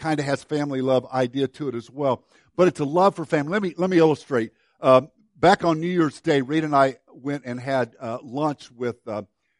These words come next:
with a family that lives in Kearney. Actually, it was a mother and her daughter and her daughter's family. Uh, and as we sat down from lunch, they began to tell us what was going on in their life. In fact, we'd seen it on Facebook.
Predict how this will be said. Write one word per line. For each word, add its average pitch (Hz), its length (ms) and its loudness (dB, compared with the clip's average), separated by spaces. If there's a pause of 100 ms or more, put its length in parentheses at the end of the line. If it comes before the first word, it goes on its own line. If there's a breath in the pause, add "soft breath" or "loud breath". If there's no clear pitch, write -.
(120)
with 127 200 -4
a 117 60 -6
family 143 380 -4
that 123 160 -4
lives 127 260 -4
in 120 100 -12
Kearney. 113 400 -6
Actually, 120 260 -6
it 113 40 -4
was 101 80 -12
a 110 40 -10
mother 123 460 -6
and 110 340 -12
her 110 200 -12
daughter 117 480 -4
and 110 380 -14
her 110 120 -20
daughter's 113 400 -8
family. 104 480 -18 (520)
Uh, 113 360 -14
and 127 260 -4
as 139 220 0
we 131 100 -10
sat 180 300 -2
down 151 180 2
from 139 160 -8
lunch, 147 220 -2
they 131 120 -4
began 131 360 -6
to 135 80 -4
tell 160 340 -6
us - 180 -6
what 131 240 -14
was 113 140 -20
going 127 260 -10
on 123 80 -4
in 120 40 -8
their 123 100 -6
life. 123 140 -2
In - 60 -20
fact, 131 200 -4
we'd 120 180 -10
seen 139 200 -10
it 117 80 -12
on 117 100 -8
Facebook. 120 520 -8